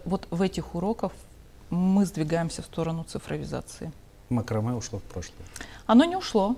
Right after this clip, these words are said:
Speaker 1: на самом деле, но оно трансформировалось, назовем это так. То есть оно стало более развернуто.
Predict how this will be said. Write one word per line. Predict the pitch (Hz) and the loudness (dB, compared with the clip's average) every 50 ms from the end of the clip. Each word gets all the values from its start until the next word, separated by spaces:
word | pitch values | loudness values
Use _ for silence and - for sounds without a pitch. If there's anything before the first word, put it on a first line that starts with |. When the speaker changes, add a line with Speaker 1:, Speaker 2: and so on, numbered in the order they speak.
| - - | 0 0
Speaker 1:
на | 247 240 | 0 0
самом | - - 233 226 226 226 226 | 4 4 4 6 6 6 6
деле, | 196 208 214 208 214 214 | 6 6 6 6 6 6
но | 214 214 214 233 233 233 233 226 - | 6 8 8 8 10 10 8 8 6
оно | - 196 208 220 | 6 4 4 4
трансформировалось, | 214 - 214 214 - - - - 190 180 170 156 160 160 160 175 170 - - - | 4 2 2 0 0 0 -2 0 0 0 0 0 -2 -2 -4 -6 -6 -10 -10 -6
назовем | 185 170 165 170 170 170 190 185 185 | -4 -4 -2 -2 -2 -2 -2 -2 -4
это | 180 - 175 | -4 -6 -8
так. | - - 165 156 - - | -10 -8 -10 -10 -8 -4
То | - 180 | -4 -4
есть | 165 - - | -2 0 2
оно | 185 190 196 214 214 | 2 4 6 4 4
стало | - - - - 202 196 202 202 196 190 190 190 190 185 | 2 -2 -2 0 2 4 4 4 4 4 4 4 4 4
более | 175 165 160 180 185 185 185 190 185 185 185 185 180 175 170 | 2 0 0 0 2 2 2 2 0 2 0 0 0 0 0
развернуто. | 160 160 160 156 160 165 165 165 160 160 - - - | 0 0 -2 0 -2 -2 -2 -2 -4 -6 -8 -10 -16